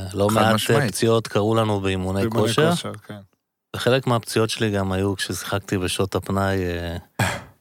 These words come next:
Speaker 1: כדורגל וכדורסל, הייתה לי טראומה בגיל, אה, שבע עשרה, שהלכתי לשחק כדורסל, ואז למדתי שלא עושים את זה יותר,
Speaker 2: <laughs>
Speaker 1: ביום שישי בשכונה,
Speaker 2: אה, זה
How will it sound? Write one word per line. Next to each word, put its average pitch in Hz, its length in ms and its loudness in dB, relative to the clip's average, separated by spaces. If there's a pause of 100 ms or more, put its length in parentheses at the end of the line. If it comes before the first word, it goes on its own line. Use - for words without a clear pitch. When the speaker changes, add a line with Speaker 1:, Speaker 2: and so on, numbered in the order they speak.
(200)
Speaker 1:
כדורגל 104 440 2
וכדורסל, 113 840 0
הייתה 104 300 0
לי 98 520 2
טראומה 107 440 2
בגיל, 98 400 -2
אה, 92 160 0
שבע 101 360 0
עשרה, 127 380 0 (520)
שהלכתי - 300 -2
לשחק 104 320 -2
כדורסל, 98 600 0 (220)
ואז 92 260 0
למדתי 98 500 0
שלא 95 260 0
עושים 92 380 -2
את 87 80 -6
זה 90 80 -4
יותר, 127 380 -2 (100)
Speaker 2:
<laughs> - 120 -18
Speaker 1:
ביום 104 320 2
שישי 113 520 0
בשכונה, 98 640 -2 (220)
Speaker 2:
אה, 87 120 -6
זה 85 260 -10